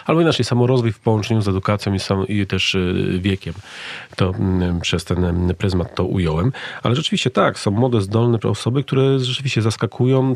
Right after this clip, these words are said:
tą, tym otwartością, tą dojrzałością, tym, tym poszukiwaniem, ale też pewnie są pewnego rodzaju wzorce. To, co w innym spo-, sposób byśmy powiedzieli w takim razie, że, że formalnie, e, może jak powiedziałeś, Tomek, o tym, mm, że tej dojrzałości nie idzie się nauczyć.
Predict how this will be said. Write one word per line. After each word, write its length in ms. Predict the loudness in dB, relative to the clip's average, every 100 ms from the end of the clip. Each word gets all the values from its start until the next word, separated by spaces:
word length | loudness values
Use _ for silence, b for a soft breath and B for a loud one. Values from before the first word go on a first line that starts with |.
| 0
tą, 260 | 0 0 0
tym 220 | 0 -2
otwartością, 560 | 0 -2 0 0 0
tą 140 | 0 2
dojrzałością, 600 | 2 2 2 2 0 0
tym, 200 | 0 -2
tym 140 | 0
poszukiwaniem, 680 | -2 -2 0 2 2 2 0
ale 100 | 0
też 160 | 0 0
pewnie 180 | 0
są 100 | 0
pewnego 240 | 0 2 2
rodzaju 200 | 2 2
wzorce. 320 | 0 0 -2 B B B -4
To, 80 | 0
co 220 | 2 0 -2
w 120 | -2
innym 320 | 2 4 4 2
spo-, 320 | -2 -2 -2
sposób 360 | 0 -2 0 -2
byśmy 220 | 0 0
powiedzieli 480 | 0 0 2 0 0
w 40 |
takim 280 | -2 0 2
razie, 400 | 2 0 0 0
że, 560 | 0 0 0 0 0 0
że 340 | 0 0 0
formalnie, 640 | 0 0 2 2 2 0 0 B B B B -2
e, 580 | 0 0 0 0 -2 0
może 220 | 2 2
jak 80 | 0
powiedziałeś, 340 | 0 0 2
Tomek, 320 | 2 2 0 -4
o 60 |
tym, 200 | -2 2
mm, 640 | 2 2 2 0 2 2 2
że 120 | 0
tej 180 | -2 -2
dojrzałości 600 | 0 2 4 4 2 4
nie 140 | 4
idzie 320 | 4 2 2 2
się 160 | 4
nauczyć. 640 | 2 2 0 0 -4 -6